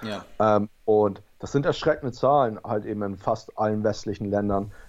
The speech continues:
Speaker 2: wie stetig das ansteigt. Und im Endeffekt, äh, hängt das aber eben aus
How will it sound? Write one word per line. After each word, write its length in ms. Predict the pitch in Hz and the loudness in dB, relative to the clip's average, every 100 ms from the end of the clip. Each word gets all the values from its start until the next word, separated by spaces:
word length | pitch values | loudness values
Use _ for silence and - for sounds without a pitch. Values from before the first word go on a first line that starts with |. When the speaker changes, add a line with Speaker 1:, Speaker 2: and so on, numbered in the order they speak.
| - | -4
Speaker 2:
wie 160 | 113 | -2
stetig 500 | 110 - 127 120 120 | -2 0 2 2 2
das 180 | 117 107 | 2 0
ansteigt. 560 | - 113 113 104 101 - | 2 0 0 0 0 0
Und 140 | 107 104 | 0 2
im 120 | 104 | 2
Endeffekt, 480 | 110 123 - 113 - | 2 0 0 -2 -2
äh, 120 | - - | -10 -8
hängt 200 | 107 123 | -2 0
das 140 | 123 117 | 2 2
aber 240 | 107 107 | 4 4
eben 260 | 107 104 101 | 2 -2 -2
aus 280 | - 101 - | 0 0 0